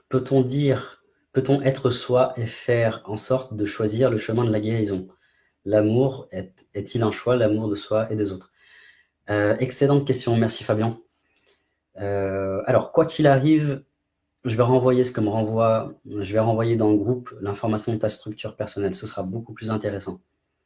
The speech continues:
Euh, on tombe sur la question que j'étais en train de, euh, d'aborder, c'est-à-dire que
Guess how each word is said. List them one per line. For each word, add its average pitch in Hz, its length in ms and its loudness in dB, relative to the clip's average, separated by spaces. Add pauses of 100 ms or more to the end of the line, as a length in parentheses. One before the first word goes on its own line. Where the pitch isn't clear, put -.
(1160)
Euh, 92 880 -4 (1700)
on 120 120 0
tombe 135 220 4
sur 120 240 -2
la 107 100 2
question 123 800 -4 (1400)
que 113 100 -4
j'étais 107 220 0
en 123 140 0
train 123 260 0
de, 110 100 0
euh, 92 1160 0
d'aborder, 104 500 0
c'est-à-dire 120 360 -2
que 113 160 -6